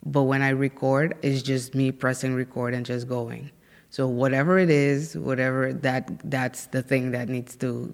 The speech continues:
go. And sometimes it's, uh, confronting because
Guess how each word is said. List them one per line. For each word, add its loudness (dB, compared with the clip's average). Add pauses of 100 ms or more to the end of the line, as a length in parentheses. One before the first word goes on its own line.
go. -2
And -6
sometimes -4
it's, -8 (560)
uh, -6
confronting -4
because -4